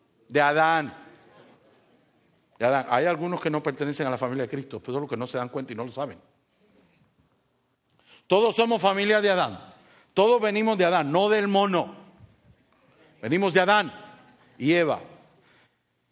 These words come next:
Todos somos humanos y estamos relacionados.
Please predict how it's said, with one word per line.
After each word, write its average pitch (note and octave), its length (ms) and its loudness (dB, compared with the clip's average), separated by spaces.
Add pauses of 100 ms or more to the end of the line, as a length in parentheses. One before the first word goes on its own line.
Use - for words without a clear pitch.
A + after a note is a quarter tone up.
(1000)
Todos B3+ 340 4
somos A#3+ 500 0
humanos E3 680 0
y C3+ 60 -4
estamos G#3+ 340 2
relacionados. D#3+ 720 0